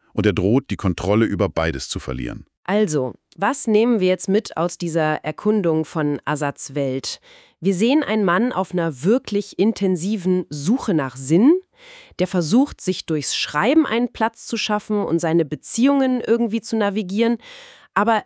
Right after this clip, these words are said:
Speaker 2: dieses Schreiben ist eben nicht nur ein Werkzeug, es wird selbst zum Akteur, der sein Leben aktiv mitgestaltet.
Speaker 1: Genau. Die Auszüge zeigen sehr eindringlich, wie Kreativität Segen und Fluch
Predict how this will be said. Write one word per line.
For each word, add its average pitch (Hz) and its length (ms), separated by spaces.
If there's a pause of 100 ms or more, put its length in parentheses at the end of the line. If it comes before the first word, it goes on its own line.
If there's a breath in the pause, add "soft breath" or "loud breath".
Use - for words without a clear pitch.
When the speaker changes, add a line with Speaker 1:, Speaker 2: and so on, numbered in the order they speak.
(100)
Speaker 2:
dieses 214 260
Schreiben 233 500
ist 190 140
eben 208 220
nicht 226 200
nur 220 80
ein 170 160
Werkzeug, 165 760
es 165 280
wird 226 200
selbst 180 580
zum 190 160
Akteur, 226 600
der 151 120
sein 151 200
Leben 165 400
aktiv - 420
mitgestaltet. 139 880 (240)
Speaker 1:
Genau. 78 420 (640 loud breath)
Die 65 100
Auszüge 147 520
zeigen 110 360
sehr 101 180
eindringlich, 120 640
wie 95 220
Kreativität 92 800
Segen 95 360
und 92 140
Fluch - 440